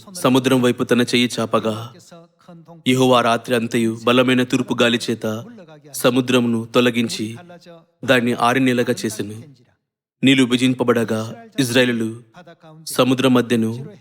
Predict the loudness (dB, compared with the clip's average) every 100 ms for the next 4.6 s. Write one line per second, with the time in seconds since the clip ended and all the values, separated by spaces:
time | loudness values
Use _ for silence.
0 | -20 -20 _ _ _ 0 2 2 0 0
1 | 0 0 0 -2 -4 -4 0 0 -2 -8
2 | -18 _ -20 -20 -20 -20 -2 0 2 2
3 | 2 0 -2 0 2 2 2 -2 -2 -4
4 | 2 2 2 -4 -10